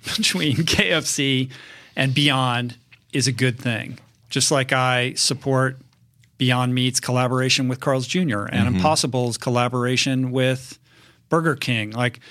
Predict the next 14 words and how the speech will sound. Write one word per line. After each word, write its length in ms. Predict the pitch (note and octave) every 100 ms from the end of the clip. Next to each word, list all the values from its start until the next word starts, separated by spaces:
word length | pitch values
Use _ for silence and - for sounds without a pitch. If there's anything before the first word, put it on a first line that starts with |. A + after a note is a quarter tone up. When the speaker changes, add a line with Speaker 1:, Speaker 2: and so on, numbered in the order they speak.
| - - -
Speaker 1:
these 300 | C3+ F3 D#3
are 400 | D3 C#3 C3 C3 - _ _ _ _ _ -
improvements, 1040 | C3 C3 - F#3 E3 C#3 A#2+ B2 - - - _ _ _
iterations 960 | D#3+ E3 C#3 D#3 - C3+ A#2 A#2 - - _ _ _
on 160 | - B2
a 40 |
broken 420 | A2 A2+ A2 A2+
system. 580 | G2+ - - G#2+ A2+ B2 - _ _ _
Now, 360 | C#3 C3+ G#2 - _ _ _ _ _
these 160 | C3 D3
are 40 |
not 160 | F3+ E3
health 200 | A3 -
foods. 640 | - A2+ - - -